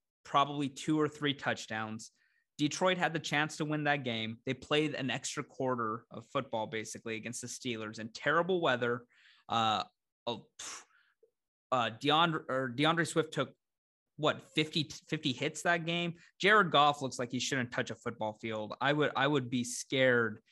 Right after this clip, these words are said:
uh, of Myles Garrett if I was him. Although Penei Sewell has been just utterly dominant in this season. He's, he looks like a franchise tackle.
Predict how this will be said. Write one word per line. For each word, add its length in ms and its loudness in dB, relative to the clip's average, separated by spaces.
uh, 260 0
of 180 -4
Myles 340 0
Garrett 240 0
if 140 -6
I 100 2
was 180 -6
him. 200 -4
Although 340 6
Penei 340 -2
Sewell 320 2
has 140 -2
been 340 0
just 280 -6
utterly 380 4
dominant 520 -2
in 300 0
this 180 -4
season. 440 -6
He's, 200 2
he 160 4
looks 260 2
like 120 2
a 60 -4
franchise 480 -2
tackle. 460 -6